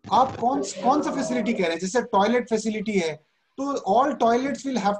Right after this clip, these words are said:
to be, uh, पीडब्ल्यूडी friendly। There are, आपने देखा होगा, now the act also says every building must have a ramp, every lift must have buttons which can be,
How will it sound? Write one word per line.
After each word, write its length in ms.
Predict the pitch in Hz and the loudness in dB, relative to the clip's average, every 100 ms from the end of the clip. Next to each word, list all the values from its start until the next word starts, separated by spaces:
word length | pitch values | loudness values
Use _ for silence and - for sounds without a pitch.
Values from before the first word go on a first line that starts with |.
| 269 | -4
to 60 | |
be, 260 | 233 269 269 240 _ _ _ - | 0 2 2 -2 _ _ _ 2
uh, 220 | 196 196 | 4 4
पीडब्ल्यूडी 840 | - _ - - 226 254 262 247 262 | -2 _ 2 4 4 2 2 0 0
friendly। 560 | 233 208 208 208 202 190 _ _ _ _ _ 160 | -2 -4 -2 -2 -4 -8 _ _ _ _ _ 2
There 140 | 226 262 | 4 4
are, 180 | 233 - 175 | 2 0 0
आपने 260 | 196 220 | 0 0
देखा 260 | 220 226 247 | 0 2 2
होगा, 260 | 247 247 | 4 4
now 300 | 247 214 240 247 | 4 2 0 0
the 120 | 254 185 | -2 0
act 180 | 226 - | 0 0
also 220 | 233 226 240 240 | -2 -2 -6 -4
says 300 | 247 220 208 | -2 -2 -2
every 140 | 240 190 | -2 -2
building 240 | 220 240 240 240 | -2 0 0 0
must 180 | 233 | 0
have 100 | 240 | -4
a 100 | 220 196 | -2 0
ramp, 300 | 220 233 - _ _ _ _ _ _ _ - | 2 0 -2 _ _ _ _ _ _ _ -2
every 280 | 220 240 262 208 254 | 0 2 2 2 0
lift 200 | 262 254 247 | 0 0 2
must 220 | 247 - 240 | 2 2 2
have 220 | 240 196 _ - 139 | 2 -4 _ -6 0
buttons 380 | 190 254 254 - | 2 2 -2 -2
which 200 | 226 226 226 | -4 -2 0
can 160 | 226 | 0
be, 140 | 240 | 0